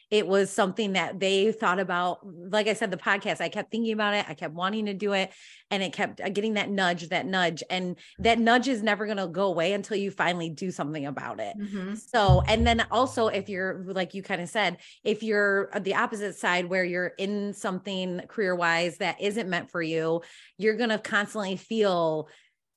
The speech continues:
Speaker 1: I, I, you're gonna feel negative, bogged down. You're gonna feel, um, n-, you know, just maybe un-,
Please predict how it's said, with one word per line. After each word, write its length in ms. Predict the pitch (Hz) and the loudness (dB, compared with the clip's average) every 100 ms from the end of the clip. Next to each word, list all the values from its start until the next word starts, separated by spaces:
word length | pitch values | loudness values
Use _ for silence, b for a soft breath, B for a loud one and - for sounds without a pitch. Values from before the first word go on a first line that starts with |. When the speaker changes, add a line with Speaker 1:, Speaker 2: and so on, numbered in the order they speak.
| - | 0
Speaker 1:
I, 120 | 202 - 208 170 | 0 0 -2 0
I, 120 | 175 | 2
you're 220 | 185 180 | 0 -2
gonna 140 | 208 | -4
feel 360 | - 196 165 151 | -2 0 2 0
negative, 800 | 180 220 208 196 202 185 185 151 | -2 0 0 0 2 2 0 0
bogged 340 | 185 170 160 | 0 0 0
down. 540 | 214 196 180 185 180 175 | 0 2 2 0 -2 -8
You're 100 | 170 | -8
gonna 220 | 185 175 | -8 -8
feel, 680 | - 196 180 180 170 165 160 | -4 0 2 2 0 0 -2
um, 140 | 165 151 | -6 -6
n-, 180 | 208 196 | -6 -6
you 240 | 190 180 | -4 -4
know, 320 | 147 131 165 - | -6 -8 -12 -10
just 260 | 196 185 214 | -6 -4 -4
maybe 360 | 190 180 185 - | -4 -4 -6 -4
un-, 240 | 190 190 | -4 -4